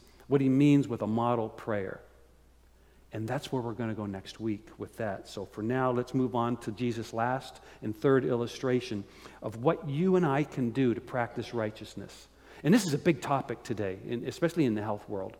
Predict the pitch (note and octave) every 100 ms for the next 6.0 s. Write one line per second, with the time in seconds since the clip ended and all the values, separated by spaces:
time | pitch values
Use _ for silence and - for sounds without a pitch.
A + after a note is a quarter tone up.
0 | - - D#3 D3+ B2 G#2 - - - -
1 | _ _ _ - _ - - - - -
2 | C3 B2 - A2+ G2+ - - - - _
3 | _ _ - - - F3 - E3 G#3 G#3
4 | E3 B2 D3+ B2 A2+ - - - - -
5 | B2+ B2 F#3 A3+ F3+ D#3+ A2+ C3 D3